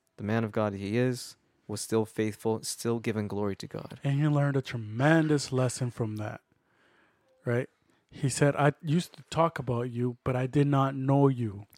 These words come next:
Speaker 1: Right.
Speaker 2: "Hablaba lo que yo no entendía."
Speaker 1: Right.
Speaker 2: "But now I see, ahora yo veo," who God really is.
Speaker 1: Mm-hmm.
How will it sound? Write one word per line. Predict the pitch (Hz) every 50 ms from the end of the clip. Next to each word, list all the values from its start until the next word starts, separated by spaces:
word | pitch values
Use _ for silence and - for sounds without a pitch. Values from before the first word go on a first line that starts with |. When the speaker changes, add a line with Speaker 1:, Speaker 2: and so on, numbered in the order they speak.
| - -
Speaker 1:
Right. | - - 98 98 92 - - _ _ _ _ -
Speaker 2:
"Hablaba | 143 139 127 131 139 147 151 151 156 156 147 143 135
lo | 127 131
que | - - 135
yo | 127 120 127 131 139
no | 139 139 135
entendía." | 131 123 120 - - 117 110 107 101 107 123 123 120 110 101 98 104 - _
Speaker 1:
Right. | 120 101 101 104 101 101 98 - - - - - _ _ _ _ _ _ _ -
Speaker 2:
"But | 127 127
now | 131 131 135 135
I | 135 127 127
see, | 117 - - - 135 123 110 101 101 104 _ _ _ _ _ _ _ _ -
ahora | 123 123 127 127 123 123
yo | 120 120 120 113
veo," | 107 120 123 120 110 104 104 - _ _ _ _ _ _ _ _ _ _ _ _ _ _
who | - 139 147 156 151 151 139 123 120 - _ -
God | 135 127 123 120 113 104
really | 117 120 117 110 110 107 107
is. | 113 113 104 98 120 120 110
Speaker 1:
Mm-hmm. | 107 117 113 101 92